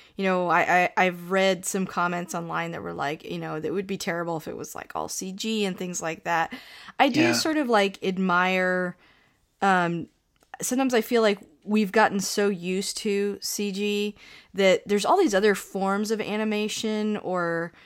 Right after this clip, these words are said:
Speaker 1: maybe a, you could say, like, creative filmmaking that sort of
Speaker 2: Mm-hmm.
Speaker 1: get forgotten about.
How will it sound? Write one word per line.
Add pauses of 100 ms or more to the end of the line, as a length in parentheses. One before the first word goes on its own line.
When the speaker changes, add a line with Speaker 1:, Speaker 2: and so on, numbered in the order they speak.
(160)
Speaker 1:
maybe
a, (140)
you
could
say,
like,
creative
filmmaking
that
sort
of
Speaker 2:
Mm-hmm.
Speaker 1:
get
forgotten
about.